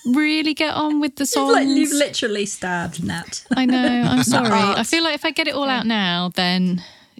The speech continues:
Speaker 1: you can talk about how much everyone else really enjoyed it. I didn't really get on with the songs, and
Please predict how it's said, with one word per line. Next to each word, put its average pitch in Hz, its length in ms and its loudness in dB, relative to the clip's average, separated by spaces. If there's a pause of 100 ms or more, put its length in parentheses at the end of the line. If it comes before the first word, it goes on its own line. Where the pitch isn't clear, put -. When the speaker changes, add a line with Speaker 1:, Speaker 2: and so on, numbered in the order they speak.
(140)
Speaker 1:
you 202 280 2
can 185 380 0 (140)
talk 196 220 0
about 185 260 -2
how 185 120 0
much 185 200 0
everyone 180 180 2
else 180 240 -2
really 180 180 0
enjoyed 180 360 -2
it. - 120 -6 (400)
I - 60 0
didn't 330 160 0
really 339 140 0
get 311 140 -2
on 294 120 0
with 285 120 -2
the 277 60 -2
songs, 190 680 0 (180)
and 190 580 4